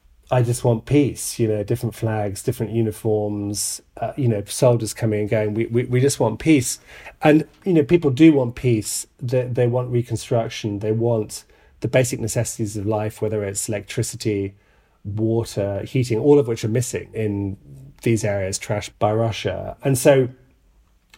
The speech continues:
of course, Kherson being liberated is, is, is a big moment. But to actually bring back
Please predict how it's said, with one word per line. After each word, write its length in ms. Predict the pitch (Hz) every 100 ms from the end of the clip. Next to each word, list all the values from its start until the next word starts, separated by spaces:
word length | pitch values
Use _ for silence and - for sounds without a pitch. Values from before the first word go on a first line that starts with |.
| -
of 160 | 139
course, 480 | - 175 151 98 -
Kherson 680 | - 127 123 127 113 107 101 _ _ - -
being 180 | 123
liberated 540 | 117 110 104 110 - 110
is, 140 | 107
is, 260 | - 123 117 -
is 160 | 120
a 40 | 117
big 220 | 117 104
moment. 680 | 120 135 139 110 95 - - _ _ _ _ _
But 320 | 123 127 139 123
to 120 | 147
actually 300 | 135 - 127
bring 420 | - 131 135 131
back 440 | 120 113 - -